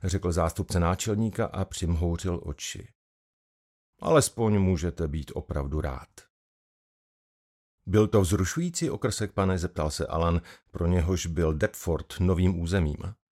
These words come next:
Plukovník Walford přikývl. Smích z jeho očí zmizel a byl opravdu velmi vážný, když opět promluvil.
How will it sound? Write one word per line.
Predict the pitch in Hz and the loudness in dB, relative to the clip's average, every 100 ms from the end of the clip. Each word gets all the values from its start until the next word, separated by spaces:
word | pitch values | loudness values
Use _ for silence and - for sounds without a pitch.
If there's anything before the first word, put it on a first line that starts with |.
| _ _ _ _ _ _ _ _ | _ _ _ _ _ _ _ _
Plukovník | 131 196 170 170 101 | 4 6 6 6 6
Walford | 87 104 135 - 156 - | 4 4 4 0 -4 -4
přikývl. | - - 123 113 78 71 - _ _ _ _ - | -8 -8 -8 -2 -2 -4 -16 _ _ _ _ -2
Smích | - 151 185 104 | 4 6 6 6
z | |
jeho | 135 123 | 6 6
očí | - 120 | 2 2
zmizel | 101 117 101 139 - | 6 6 6 4 4
a | |
byl | 104 113 | 2 2
opravdu | 110 98 113 110 104 | 0 0 2 2 4
velmi | 110 110 113 | 6 8 6
vážný, | 107 104 104 90 110 | 4 4 2 4 2
když | 95 101 - | 2 -2 -2
opět | 104 113 - | -4 -4 -4
promluvil. | 104 101 98 80 - | 0 2 4 2 -2